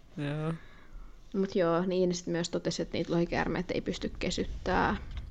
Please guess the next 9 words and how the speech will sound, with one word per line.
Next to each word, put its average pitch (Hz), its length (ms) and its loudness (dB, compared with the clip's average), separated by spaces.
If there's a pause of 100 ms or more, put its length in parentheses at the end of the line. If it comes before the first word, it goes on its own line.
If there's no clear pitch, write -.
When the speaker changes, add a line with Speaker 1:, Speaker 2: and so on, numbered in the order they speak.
(240)
Speaker 2:
Et 190 160 -6
ne 175 120 -4
on 190 160 -4
vaan 190 220 -2
sellainen 190 480 2
Speaker 1:
Mm. 208 60 4
Speaker 2:
laji. 170 300 6 (1120)
Speaker 1:
Kyllä. 156 280 0 (1160)
Speaker 2:
E-, 190 200 2